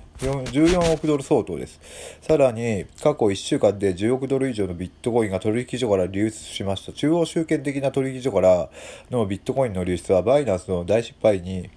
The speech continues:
部分的に関連している可能性がありますが、全体としては投資家が長期的に保有する傾向を示しているようです。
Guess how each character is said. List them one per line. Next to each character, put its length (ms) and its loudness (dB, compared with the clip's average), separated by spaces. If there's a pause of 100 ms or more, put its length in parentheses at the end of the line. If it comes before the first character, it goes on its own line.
(120)
部 100 2
分 220 -2
的 180 -2
に 200 -2
関 200 0
連 140 -2
し 60 -10
て 120 0
い 60 2
る 60 -4
可 100 4
能 160 2
性 140 0
が 80 2
あ 40 2
り 80 -4
ま 80 0
す 100 -12
が、 300 0 (640)
全 280 0
体 180 4
と 80 -4
し 60 -4
て 80 4
は 60 4
投 180 0
資 80 -10
家 80 2
が 120 4
長 220 -2
期 80 -16
的 220 -4
に 100 -4
保 220 0
有 180 0
す 100 -6
る 260 4
傾 200 0
向 300 2
を 60 0
示 300 -4
し 40 -10
て 60 -2
い 80 0
る 40 -2
よ 120 2
う 40 0
で 80 -6
す。 220 -16